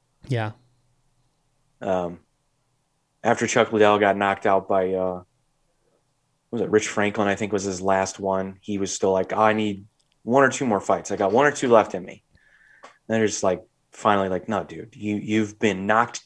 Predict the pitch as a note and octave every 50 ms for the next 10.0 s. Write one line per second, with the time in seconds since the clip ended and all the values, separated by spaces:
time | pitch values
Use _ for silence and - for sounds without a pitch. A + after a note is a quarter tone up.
0 | _ - A2+ F#2 - E2+ D#2+ - - - - _ _ _ _ _ _ _ _ -
1 | A#2 G#2 G#2 G2+ G2 - - - - D3 D#3+ F3+ F3 - - - A#2 A2 G#2+ G#2
2 | G2+ G#2 - - - G#2+ G2+ F#2 - - - - - - - - D3 E3 G#3 G3
3 | C#3+ B2+ D3+ C#3+ C3+ C#3+ C3+ C3 B2+ B2 A#2 A2+ A2+ G#2+ - - B2+ C3 C#3+ C#3
4 | - - - - C3+ C3+ C#3 C3 - A#2 A2 G#2 G#2+ G#2 G2+ G2 G2 G2 G2 G#2
5 | G#2+ A2 A2+ A2+ A2+ G#2 A2+ G#2+ G2 F#2 F2+ - - _ _ _ _ _ _ _
6 | _ _ _ _ _ _ _ _ _ _ _ - - - _ _ _ _ _ _
7 | _ _ _ _ _ _ _ - G2 G2+ G#2 G2+ - - - _ _ _ _ _
8 | _ _ _ _ _ _ _ _ - B2+ C3 C3+ C3+ C3+ - - - B2 A#2+ A#2
9 | A2+ A2 G#2+ G#2 G#2 G2+ G2+ G2+ G2 G#2+ A2 A2 G#2 - - - A#2+ G2+ E2